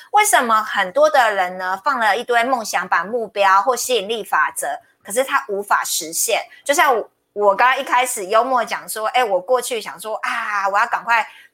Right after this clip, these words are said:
找一个对象结婚。我相信有很多人，不管是找对象也好，还是事业的目标，还是各方面财富的目标等等，可是为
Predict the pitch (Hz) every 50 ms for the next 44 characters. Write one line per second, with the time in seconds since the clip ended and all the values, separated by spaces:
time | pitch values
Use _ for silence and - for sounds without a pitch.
0 | _ _ - 220 185 180 196 196 214 202 - 277 247 214 214 - 247 220 202 196
1 | - - 175 165 180 190 - - 202 190 180 180 196 - _ - - - 208 226
2 | 226 311 320 349 330 285 254 233 - - - 254 262 233 208 226 269 - 226 180
3 | 202 - 254 254 233 - - - 175 190 - 277 254 196 208 - - 247 208 190
4 | 175 170 170 185 - 175 151 - - _ _ _ _ - 214 208 - 277 285 262
5 | 240 - - - - - 359 302 269 254 262 262 220 196 185 185 196 226 233 202
6 | 185 - - 202 180 185 196 196 190 - - - - 185 185 - 262 277 254 240
7 | - - 311 277 285 277 262 269 269 277 262 233 208 196 196 - - 175 190 -
8 | - 285 247 214 196 208 233 226 202 - 214 196 214 - - 175 185 202 196 180
9 | - - - _ _ - 277 381 427